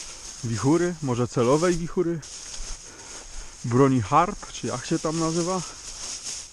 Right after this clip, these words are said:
Nieważne. Mamy pierwszą puszkę. Kurczę, ja tu chodziłem, tam śmieci.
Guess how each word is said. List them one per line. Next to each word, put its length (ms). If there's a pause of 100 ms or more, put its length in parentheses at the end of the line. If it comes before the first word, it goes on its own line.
(440)
Nieważne. 520 (920)
Mamy 220
pierwszą 380
puszkę. 440 (3250)
Kurczę, 400
ja 100
tu 120
chodziłem, 420 (400)
tam 220
śmieci. 580